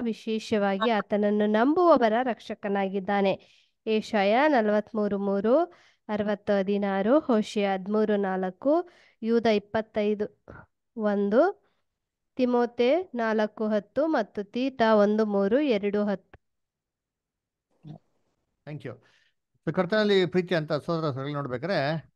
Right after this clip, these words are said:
Speaker 2: ಇಲ್ಲಿ ಏನಪ್ಪ ಹೇಳ್ತಾರೆ ಅಂತಂದ್ರೆ, ಏನ್ರಿ, ಯಾರಪ್ಪ ಈ ಒಂದು ಪಾಪ ನಿವಾರಣದ ಒಂದು ಬಲಿಗೆ ಯಾರಪ್ಪ ಆಥರ್ ಅಂದ್ರ, ಆಥರ್ ಅಂದ್ರೆ ಏನ್ ಹೇಳ್ತಾರೆ ಕನ್ನಡದಲ್ಲಿ?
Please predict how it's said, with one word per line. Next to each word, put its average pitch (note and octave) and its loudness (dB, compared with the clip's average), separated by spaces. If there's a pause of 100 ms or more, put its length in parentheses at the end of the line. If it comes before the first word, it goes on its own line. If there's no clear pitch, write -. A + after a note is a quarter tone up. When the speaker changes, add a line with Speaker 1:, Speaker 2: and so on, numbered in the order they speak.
(120)
Speaker 2:
ಇಲ್ಲಿ E3 2
ಏನಪ್ಪ E3+ -4
ಹೇಳ್ತಾರೆ C3 -4
ಅಂತಂದ್ರೆ, D3+ -4 (440)
ಏನ್ರಿ, C#3 -2 (260)
ಯಾರಪ್ಪ F#3+ -4 (480)
ಈ D3 -6
ಒಂದು C3 -4
ಪಾಪ D#3+ -6
ನಿವಾರಣದ C#3+ -6
ಒಂದು A#2+ -6
ಬಲಿಗೆ B2+ -8 (140)
ಯಾರಪ್ಪ D3+ -6 (540)
ಆಥರ್ C#3+ -2 (560)
ಅಂದ್ರ, C3 -6
ಆಥರ್ C#3 -6
ಅಂದ್ರೆ B2+ -8
ಏನ್ C3+ -8
ಹೇಳ್ತಾರೆ A#2 -10
ಕನ್ನಡದಲ್ಲಿ? G#2+ -10